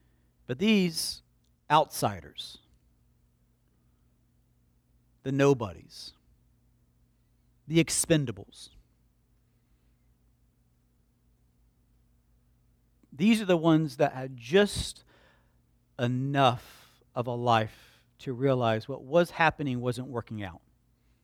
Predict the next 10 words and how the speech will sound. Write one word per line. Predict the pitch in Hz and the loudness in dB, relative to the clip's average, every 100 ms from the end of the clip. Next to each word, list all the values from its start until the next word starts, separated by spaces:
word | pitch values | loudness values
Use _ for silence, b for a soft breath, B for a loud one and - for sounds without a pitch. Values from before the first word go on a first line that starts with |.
| _ _ _ _ - | _ _ _ _ -10
and | 127 | -4
they | 123 | 0
needed | 135 120 117 | 0 0 -4
something | 131 104 107 | -8 -8 -12
else. | 101 - - - - _ _ _ _ _ _ _ _ _ _ _ _ _ _ _ _ _ _ _ | -12 -14 -20 -20 -20 _ _ _ _ _ _ _ _ _ _ _ _ _ _ _ _ _ _ _
It's | 185 - | -14 -10
the | |
Christmas | 214 214 - 202 - | 0 2 2 0 0
season, | 190 190 160 | 2 2 2
and | 156 127 117 | 0 0 -4